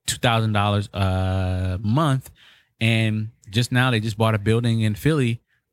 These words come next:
and they're gonna renovate it out and sell it and, and, and start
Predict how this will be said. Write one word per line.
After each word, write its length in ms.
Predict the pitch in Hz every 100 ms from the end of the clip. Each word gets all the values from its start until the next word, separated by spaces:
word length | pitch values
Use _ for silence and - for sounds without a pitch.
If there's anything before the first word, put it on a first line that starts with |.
| -
and 160 | 110 110
they're 60 |
gonna 180 | 113 107
renovate 400 | 113 120 110 113
it 120 | 117
out 200 | 113 135
and 120 | 117 107
sell 240 | 120 127
it 100 | 127
and, 280 | 123 117 -
and, 240 | 110 110
and 340 | - 107 107 -
start 380 | 113 107 110